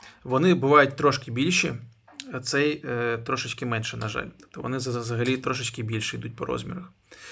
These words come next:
Окей, е, добре, йдемо далі. Е, скіфські наконечники, е, скіфські вістря.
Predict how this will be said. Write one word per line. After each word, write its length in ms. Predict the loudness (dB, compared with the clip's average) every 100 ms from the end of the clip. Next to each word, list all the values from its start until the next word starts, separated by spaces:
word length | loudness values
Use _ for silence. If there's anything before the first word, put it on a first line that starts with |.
| -12 -12 -14 -12 2
Окей, 400 | 2 2 -2 -6 -4
е, 140 | -2
добре, 320 | 2 2 0 -10 -12
йдемо 260 | -6 -2 0
далі. 260 | 0 0 -4 -12 _ _ _ -20 -4
Е, 180 | 0 2
скіфські 320 | 4 2 2
наконечники, 680 | 0 0 0 0 -2 0 0
е, 440 | 2 2 2 0
скіфські 580 | -4 -2 -2 -2 0 0
вістря. 480 | 0 -2 0 -2